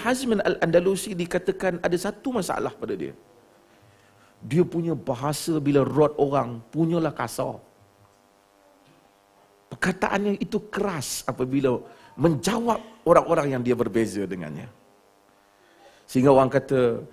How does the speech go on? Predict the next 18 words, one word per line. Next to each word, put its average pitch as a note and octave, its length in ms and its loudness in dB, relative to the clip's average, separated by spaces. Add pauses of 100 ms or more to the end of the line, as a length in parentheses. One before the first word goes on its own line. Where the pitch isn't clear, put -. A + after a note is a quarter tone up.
(380)
"Takutilah D3 560 -2
pedang B2+ 460 2
Hajjaj F3+ 880 -2 (300)
dan A#2 240 2
lisan C3+ 420 -4
Ibn A#2 260 0 (120)
Hazmin." B2+ 400 -2 (1400)
Di F3 160 2
samping C4 400 0
kebijaksanaan G#3+ 960 2
dia, B2+ 240 -2
tetapi - 540 -8
tajam C4+ 340 6
sangat A#3+ 400 0
dia A2+ 80 -4
punya A2+ 160 -6
lidah F#2+ 320 -8
dia. - 160 -12